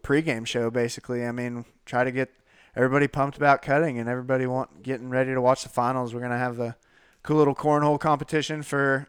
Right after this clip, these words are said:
all the trainers that made the finals, and we're gonna be giving away some cool prizes. I know I'm pretty excited about it. We're gonna just get a chance to get to know all the guys and,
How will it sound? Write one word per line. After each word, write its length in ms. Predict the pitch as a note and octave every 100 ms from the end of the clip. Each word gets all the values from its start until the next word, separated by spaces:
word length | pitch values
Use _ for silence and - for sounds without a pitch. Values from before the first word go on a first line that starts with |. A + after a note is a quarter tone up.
| -
all 180 | C3+ C#3+
the 80 | C3+
trainers 640 | - C#3 C#3 C#3 C3+ - - _ _ _ _ -
that 140 | C#3
made 160 | C3 C3
the 80 | C3
finals, 560 | C3+ C3 C3+ C3 - -
and 440 | A#2 A2+ A2+ A2+
we're 80 | A#2
gonna 120 | A#2
be 100 | A2+
giving 220 | A#2 A#2 A#2+
away 140 | A#2
some 140 | A#2+
cool 200 | A#2+ B2
prizes. 580 | A#2 A#2+ A#2 A2+ A2+ - _ _ _ -
I 80 | A#2
know 100 | A#2+
I'm 140 | A#2+
pretty 180 | C3 A#2+
excited 380 | A2+ - A#2 A2+
about 260 | A#2+ A#2+
it. 140 | A#2+ -
We're 140 | A2
gonna 280 | A2+ A2 G#2+ - _
just 160 | - -
get 120 | C3
a 60 | B2
chance 380 | B2 C3 -
to 240 | - A2 A2 _ -
get 140 | B2+
to 80 | B2+
know 160 | B2
all 140 | B2+ B2
the 100 | A#2+
guys 400 | A#2 B2 C3+ B2+
and, 260 | A#2 A#2